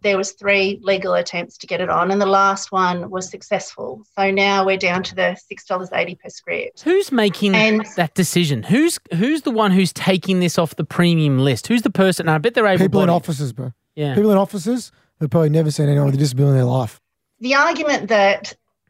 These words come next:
Speaker 1: this saves someone's life and without it, this person will die and they will be chronically unwell in the meantime,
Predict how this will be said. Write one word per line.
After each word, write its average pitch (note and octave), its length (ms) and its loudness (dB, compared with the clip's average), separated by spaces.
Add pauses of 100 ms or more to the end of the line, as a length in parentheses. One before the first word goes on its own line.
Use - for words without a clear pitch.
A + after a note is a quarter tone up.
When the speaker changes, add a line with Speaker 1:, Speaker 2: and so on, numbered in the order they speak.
(120)
Speaker 1:
this A#3+ 260 -2
saves A3+ 560 0
someone's G3 440 -4
life E3+ 720 -4
and G3+ 140 -2
without G3 380 0
it, F#3+ 80 -8
this F#3+ 120 -8
person F3+ 440 -4
will F3 120 -4
die F3 800 0
and G3+ 200 0
they F#3 180 2
will F#3 160 -2
be F#3+ 180 -2
chronically G3 540 -2
unwell F3 460 2
in F3+ 100 -4
the E3+ 80 -2
meantime, F#3 720 -4